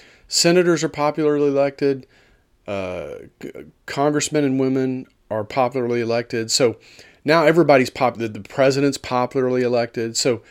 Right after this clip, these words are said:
everybody's popularly elected, and so we, you know, we, now we have a democracy, and that's why the polls are such a big deal.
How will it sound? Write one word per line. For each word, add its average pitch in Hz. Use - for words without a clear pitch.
everybody's 156
popularly 113
elected, 113
and 110
so 104
we, 107
you 123
know, 87
we, 110
now 117
we 120
have 117
a 107
democracy, 101
and 92
that's 120
why 117
the 98
polls 113
are 92
such -
a 87
big 82
deal. 67